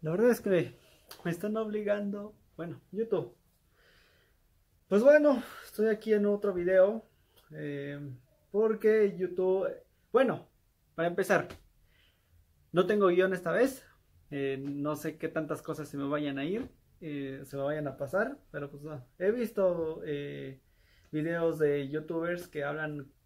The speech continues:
sin guión, así, y libres, y pues bueno, no se ven mal. Eh, la cuestión aquí es que por, es, ahí están sucediendo algunas situaciones familiares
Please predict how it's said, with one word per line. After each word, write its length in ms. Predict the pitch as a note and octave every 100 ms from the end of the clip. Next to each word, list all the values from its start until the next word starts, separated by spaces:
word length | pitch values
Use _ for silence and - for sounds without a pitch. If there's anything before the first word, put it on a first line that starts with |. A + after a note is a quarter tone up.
| _ _
sin 260 | - D#3+ E3
guión, 420 | F3 F3+ B3 B3+ _ _ _
así, 720 | D#3 B2+ D#3 D#3 D3+ C#3+ C#3 C#3 _ - _ - -
y 540 | D#3 D3 D3 C#3 C#3+ C#3+
libres, 560 | E3 G3 F#3+ C4 - - _ _ _ _ _ _ _ _ _ _ -
y 80 | G#3
pues 200 | D4 D4+
bueno, 280 | A4+ G#4+ -
no 120 | G#3
se 140 | G3+ F#3
ven 180 | F3+
mal. 240 | A3 C4 C4 _ _ _ _ -
Eh, 340 | D#3 D3 C#3+
la 140 | D3 D3+
cuestión 340 | D#3 - G3+
aquí 420 | G3 G#3 B3 C4+ - _ _ _ -
es 260 | E3 E3+ F3
que 720 | F3+ F3 E3+ D#3+ D#3 D3 - _ -
por, 160 | E3+ E3
es, 400 | E3+ D#3+ D#3 - F3+
ahí 240 | F3 F3+
están 240 | F3 G3
sucediendo 540 | G3 G3 F#3 F#3+ G3+ G#3+
algunas 520 | G3+ F#3 F#3 F3+ E3+
situaciones 500 | F3+ F3 F3 F#3+ F3+
familiares 680 | G3+ G3+ G3+ G3 G#3 B3+ -